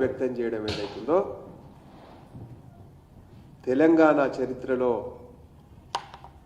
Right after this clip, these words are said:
ఇదొక ప్రత్యేకమైనటువంటి రోజుగా భావించాల్సినటువంటి, భావించాల్సి వస్తుంది. వాళ్ళు చెప్పినటువంటి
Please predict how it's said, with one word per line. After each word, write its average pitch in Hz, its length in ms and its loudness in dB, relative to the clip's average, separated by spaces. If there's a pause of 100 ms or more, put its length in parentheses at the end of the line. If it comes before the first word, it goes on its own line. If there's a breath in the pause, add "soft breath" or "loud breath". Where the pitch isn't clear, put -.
(120)
ఇదొక 131 260 0 (360)
ప్రత్యేకమైనటువంటి 127 1080 -2
రోజుగా 110 340 -2 (680)
భావించాల్సినటువంటి, 107 1000 -6 (180)
భావించాల్సి 120 540 -2
వస్తుంది. - 320 -20 (3000)
వాళ్ళు 135 260 6
చెప్పినటువంటి 151 680 2